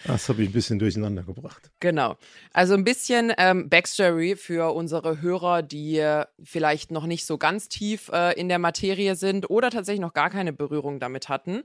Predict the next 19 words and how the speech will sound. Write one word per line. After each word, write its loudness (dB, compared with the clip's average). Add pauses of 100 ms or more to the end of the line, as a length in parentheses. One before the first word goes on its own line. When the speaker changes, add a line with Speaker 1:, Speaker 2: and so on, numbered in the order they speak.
(520)
Speaker 2:
Die -2 (500)
gesamte 0
Baubranche 0
in -4
Deutschland -2
hat -4
gerade 0
ein -4
ziemlich -6
großes -6
Problem. -2 (180)
Nämlich 0
ist -2
primär 0
Holz, 2
aber 2
auch 0
andere -2
Stoffe -2